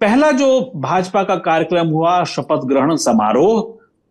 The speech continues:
उसमें इस राजगीत का कहीं अता पता नहीं था। तो भाजपा किसको चुनेगी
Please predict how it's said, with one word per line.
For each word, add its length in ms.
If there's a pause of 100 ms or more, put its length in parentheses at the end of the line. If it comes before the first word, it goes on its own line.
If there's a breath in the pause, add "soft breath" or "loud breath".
(120)
उसमें 600
इस 200
राजगीत 720
का 140
कहीं 360 (160)
अता 300
पता 400
नहीं 300
था। 340 (840)
तो 60
भाजपा 640
किसको 500
चुनेगी 840